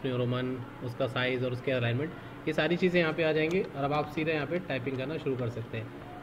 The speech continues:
इससे क्या होता है कि आपका समय थोड़ा सा बचता है। तो इस तरीके से Word में आप micros बना सकते हैं। उम्मीद है lecture पसंद आया होगा, और अगर पसंद आया तो इसे like करें,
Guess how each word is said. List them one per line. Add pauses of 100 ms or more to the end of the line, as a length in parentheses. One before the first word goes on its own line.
(120)
इससे
क्या
होता
है
कि
आपका
समय
थोड़ा
सा
बचता
है। (560)
तो (340)
इस
तरीके
से
Word
में
आप
micros
बना
सकते
हैं। (480)
उम्मीद
है
lecture
पसंद
आया
होगा, (1200)
और
अगर (440)
पसंद
आया
तो
इसे
like
करें,